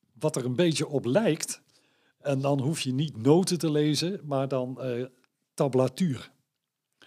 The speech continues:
En in het geval van de ukulele, eh, ga je die tablatuur dan als volgt aantreffen.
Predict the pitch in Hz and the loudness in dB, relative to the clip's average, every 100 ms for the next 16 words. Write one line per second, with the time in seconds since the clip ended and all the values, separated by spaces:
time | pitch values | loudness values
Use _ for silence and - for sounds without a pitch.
0 | - - _ _ - 147 139 165 147 135 | -20 -20 _ _ -2 -2 0 0 0 0
1 | 123 143 147 139 123 123 139 131 117 175 | 0 2 2 2 0 0 0 2 4 4
2 | 151 127 185 _ _ _ 135 127 120 - | 4 0 -4 _ _ _ -8 -8 -8 -14
3 | _ _ _ - 135 127 117 127 - 127 | _ _ _ -4 0 0 0 -2 0 0
4 | 123 117 151 135 117 117 131 135 - 180 | 0 0 0 0 -2 -6 -6 -6 0 0
5 | 143 - - 160 147 120 113 190 | 0 -2 -2 -2 0 -2 -2 -4